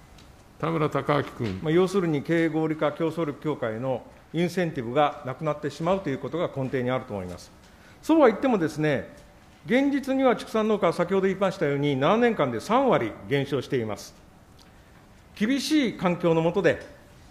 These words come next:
Speaker 2: 販売価格が生産費を下回る事態になったときに、九割の補填では、やはり利の耕作放棄地化に向けて追い打ちをかけてしまうのではありませんか。十割にすべきだということを主張しておきます。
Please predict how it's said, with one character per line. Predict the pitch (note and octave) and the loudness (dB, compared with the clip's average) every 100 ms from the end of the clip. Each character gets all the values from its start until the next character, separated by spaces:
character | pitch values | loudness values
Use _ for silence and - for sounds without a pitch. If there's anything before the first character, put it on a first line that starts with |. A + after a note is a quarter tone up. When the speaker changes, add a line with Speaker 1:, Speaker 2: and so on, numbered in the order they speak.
| - | -8
Speaker 2:
販 | - C4+ D4 | 2 2 4
売 | C#4+ C#4 C#4 | 6 4 4
価 | C4 | 0
格 | B3+ E3+ | 0 2
が | E3+ D3+ | 2 4
生 | A3 | 4
産 | A3 A#3 | 4 2
費 | G3 D#3+ | 0 -2
を | |
下 | C#3+ - G#3 | -2 0 2
回 | A3+ | 2
る | D#3+ | 0
事 | C#3 | -4
態 | F3 D3 | -4 -2
に | |
な | C#3 | 0
っ | D#3 | -2
た | B2+ | -4
と | |
き | A2+ | -6
に、 | C3 C3+ - - - - - | -6 -6 -8 -18 -20 -20 2
九 | D4+ | 4
割 | E4+ D4 A#3 A#3 | 6 6 4 4
の | F#3+ | 0
補 | |
填 | F3+ G#3 G3+ | 0 0 2
で | G#3 | 4
は、 | A#3 G#3+ F3+ - - - | 4 4 0 -10 -16 0
や | G3+ | 4
は | A3 | 4
り | F3 | 2
利 | D#3 G3+ | 0 2
の | G3 B2 - - - - | 2 2 -4 -18 -20 -2
耕 | G3+ G3+ | 2 2
作 | G3 F#3+ | 2 0
放 | F3 | 0
棄 | F#3 | -2
地 | - | -4
化 | - | -2
に | F3+ | -2
向 | F3+ | -2
け | F#3 | -2
て | F#3 B3 B3+ - - - | 4 4 4 -8 -12 0
追 | F#3+ | 2
い | G#3+ | 2
打 | G#3 | 0
ち | G#3 | -2
を | G3 | -2
か | A#3+ | -2
け | A3+ | -2
て | - D#3+ | -2 -2
し | - | -2
ま | E3 D#3+ | -2 0
う | D3+ | 0
の | D3 | 2
で | A#3+ | 2
は | F#3+ - - | 2 -2 -6
あ | |
り | B2 | -6
ま | B2 | -6
せ | A#2 | -8
ん | G2+ | -10
か。 | A#2+ - - - - - - D#3+ | -10 -10 -18 -20 -20 -18 -8 -4
十 | C4 | 0
割 | C4 F#3 G#3+ | 4 4 4
に | A3 | 0
す | A3 | -2
べ | A3+ | -4
き | F3 | -2
だ | E3 | -2
と | D#3+ | -2
い | |
う | |
こ | D#3+ | -2
と | A3+ | 0
を | F3 | 0
主 | - | 0
張 | C#3 | -2
し | |
て | C#3 | -4
お | |
き | B2 | -8
ま | A#2 | -8
す。 | - - | -12 -16